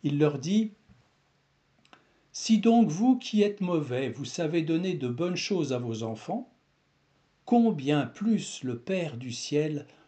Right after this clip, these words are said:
donnera-t-il l'Esprit Saint à ceux qui le lui demandent ? Moi je vous dis, demandez,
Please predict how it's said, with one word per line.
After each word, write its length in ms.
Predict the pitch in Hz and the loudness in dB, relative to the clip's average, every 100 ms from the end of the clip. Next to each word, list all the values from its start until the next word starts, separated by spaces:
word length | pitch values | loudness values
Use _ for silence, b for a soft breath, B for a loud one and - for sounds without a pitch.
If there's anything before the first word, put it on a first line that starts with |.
| - | -10
donnera-t-il 960 | 120 190 196 160 165 151 - 131 104 | -2 0 2 0 -4 -4 -4 -2 0
l'Esprit 480 | 165 254 - - 139 | 0 0 -2 -8 -8
Saint 400 | 120 - 131 139 b b b b | -6 -8 -8 -10 b b b b
à 120 | 135 | -6
ceux 360 | 120 - 160 156 | -6 -4 -2 -2
qui 160 | - | -4
le 160 | 131 117 | -4 -4
lui 200 | 120 143 | -4 -6
demandent ? 560 | 123 110 123 107 - - _ _ _ _ _ _ _ _ _ _ _ _ _ _ 107 | -6 -4 -2 -4 -8 -20 _ _ _ _ _ _ _ _ _ _ _ _ _ _ 0
Moi 180 | 139 | 2
je 140 | 147 120 | 2 0
vous 220 | 117 131 | -4 -6
dis, 340 | 139 143 110 - _ _ _ _ 113 | -4 -4 -4 -10 _ _ _ _ 0
demandez, 760 | 165 180 151 139 143 208 - | 2 2 2 2 2 0 -4